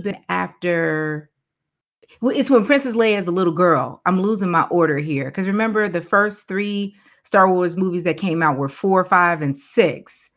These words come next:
And then they did one, two, and three. So this probably would have been after episode three. Episode three was Revenge of the Sith. That's when the Sith Lord is revealed.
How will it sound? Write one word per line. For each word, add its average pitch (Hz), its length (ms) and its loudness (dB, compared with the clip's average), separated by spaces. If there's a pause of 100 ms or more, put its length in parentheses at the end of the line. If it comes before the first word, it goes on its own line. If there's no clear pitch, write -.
(320)
And 170 100 -2
then 175 120 -2
they 170 100 -2
did 160 280 2
one, 160 640 -2
two, 165 340 -2
and 147 160 -2
three. 156 280 -2 (120)
So 220 140 6
this 208 140 2
probably 220 400 -2
would 185 140 0
have 175 100 -2
been 165 400 -2 (360)
after 170 400 0
episode 156 960 -2 (380)
three. 139 560 -2 (180)
Episode 185 400 2
three 202 260 2
was 156 540 2
Revenge 156 380 0
of 147 120 2
the 147 60 -2
Sith. 127 480 0 (360)
That's 147 300 0
when 147 180 2
the 139 60 -2
Sith 151 240 -2
Lord 156 380 2
is 139 280 -6
revealed. 208 680 4